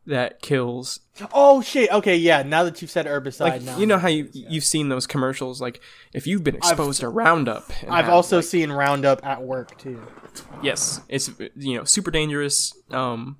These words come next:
Speaker 1: I actually used to do, do lawn care, and we would say, "Don't, don't use that. That will kill you and everything else," 'cause it kills everything it touches, basically, grass, weeds, everything.
Speaker 2: Why the fuck do we still sell it?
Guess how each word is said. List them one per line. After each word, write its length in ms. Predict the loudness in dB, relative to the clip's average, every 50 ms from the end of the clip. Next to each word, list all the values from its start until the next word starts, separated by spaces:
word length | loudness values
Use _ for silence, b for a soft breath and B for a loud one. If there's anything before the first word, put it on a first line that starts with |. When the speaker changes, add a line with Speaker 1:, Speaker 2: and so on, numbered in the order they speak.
| _
Speaker 1:
I 100 | 0 0 0
actually 260 | 0 -2 -4 -4 -4
used 200 | -4 -6 -6 -8
to 120 | -8 -8
do, 220 | -6 -4 -4 -4 -4
do 60 | 0
lawn 220 | 0 -2 -2 -2
care, 340 | -6 -8 -8 -8 -8 -10 -10
and 200 | -10 -8 -8 -8
we 80 | -8 -8
would 140 | -8 -6
say, 280 | -6 -6 -6 -6 -8 -10 _ _ _ _
"Don't, 240 | _ -2 -2 -2 -4 -10 _ -2
don't 220 | 0 0 0 0
use 180 | -4 -8 -8 -8
that. 240 | -8 -8 -8 -12 _ _ _
That 120 | -6 -4 -4
will 60 | -6
kill 200 | -8 -8 -10 -8
you 180 | -8 -12 -14 -18 _ _ _ _ _ _
and 160 | -8 -6 -4
everything 360 | -4 -6 -6 -8 -12 -10 -12 -12
else," 220 | -10 -8 -10 -6
'cause 120 | -2 -2 -2
it 60 | 0
kills 240 | 2 2 2 2 2
everything 320 | 0 -2 -2 -4 -4 -6 -8
it 80 | -6
touches, 340 | -8 -8 -8 -8 -10 -12 -10
basically, 540 | -10 -10 -10 -10 -12 -12 -12 -12 -14 -14 -16 B B B B B B B B B B B B B -8
grass, 480 | 0 2 4 4 4 2 0 -2 -4
weeds, 280 | -4 -4 -4 -4 -4 -4
everything. 420 | -6 -6 -6 -8 -12 -14 -14 -16 -18 _ _ _ _ _ _
Speaker 2:
Why 160 | -12 -12 -12
the 80 | -12 -6
fuck 240 | -4 -4 -4 -4
do 80 | -6 -12
we 80 | -14 -14
still 240 | -14 -14 -16 -16
sell 320 | -16 -12 -6 -6 -4 -4 -4
it? 180 | -6 -8 -12